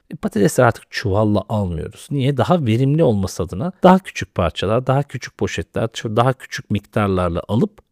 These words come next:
sonrasında bittikçe yenisini alırız şeklinde bir durum. Eskiden ulaşmak daha zordu. Biraz da ondan da kaynaklıydı. Şimdi daha kolay ulaşabiliyoruz.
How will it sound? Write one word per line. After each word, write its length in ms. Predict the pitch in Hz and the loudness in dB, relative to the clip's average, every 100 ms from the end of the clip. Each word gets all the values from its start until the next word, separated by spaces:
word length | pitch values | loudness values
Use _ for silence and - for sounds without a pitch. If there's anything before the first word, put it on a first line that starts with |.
| _ | _
sonrasında 960 | - - 131 147 147 - 123 95 101 - _ | -12 -2 0 2 0 0 -4 -2 -4 -6 _
bittikçe 420 | 196 - 185 - | -8 -6 -12 0
yenisini 440 | 185 160 156 - 165 | 2 4 2 2 4
alırız 360 | 139 120 104 | 4 4 0
şeklinde 600 | - - 90 - 92 90 | -4 -4 -6 -4 -4 -2
bir 120 | 85 82 | -4 -4
durum. 220 | 80 71 _ _ | -6 -8 _ _
Eskiden 280 | 117 151 147 | -2 2 2
ulaşmak 480 | 139 143 - 139 - | 2 0 0 -2 -2
daha 180 | 107 | 0
zordu. 480 | 110 - 78 78 110 - - | 0 0 -2 -2 -4 -4 -4
Biraz 240 | 110 110 | 0 2
da 40 | 107 | 4
ondan 320 | 101 107 107 | 4 4 2
da 60 | 87 | 0
kaynaklıydı. 760 | - 82 71 - 90 117 175 | -4 -6 -6 -10 -10 -4 -4
Şimdi 300 | - - 165 | -4 -6 0
daha 180 | 196 190 | 2 0
kolay 240 | 170 104 87 | 0 -2 0
ulaşabiliyoruz. 840 | 82 - 87 78 62 - - | -2 -4 -6 -6 -12 -14 -18